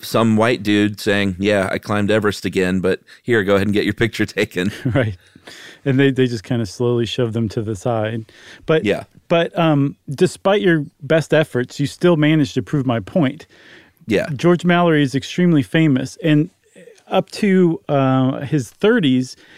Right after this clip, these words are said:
Speaker 2: it did not look like it was going to go that way because he started out this very famous mountain climber and mountaineer, an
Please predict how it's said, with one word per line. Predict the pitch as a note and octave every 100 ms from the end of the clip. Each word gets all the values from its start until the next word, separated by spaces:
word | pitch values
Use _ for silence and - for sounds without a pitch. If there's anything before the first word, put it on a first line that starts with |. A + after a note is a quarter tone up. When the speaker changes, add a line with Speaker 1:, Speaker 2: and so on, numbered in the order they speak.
| - -
Speaker 2:
it | D3+
did | A#3 A#3+
not | B3 F#3+
look | A#3+ -
like | F3 F#3
it | E3+
was | C#3+
going | F3+ F#3
to | C#3+
go | C3 G3+
that | C#3 - -
way | C#2 -
because | - C#3 - E3 D#3 -
he | - F3+
started | - - G#3 G3+ D3+
out | F3+ D3+
this | C#3+ -
very | C#3+ C#3+
famous | - - C3 C#3+ C3 - -
mountain | B2+ C#3+ C#3+
climber | - C3+ C3 C3
and | A#2+
mountaineer, | A#2+ C3+ B2+ B2+ C#3+ A#2 B2 _ - - D3+
an | D3+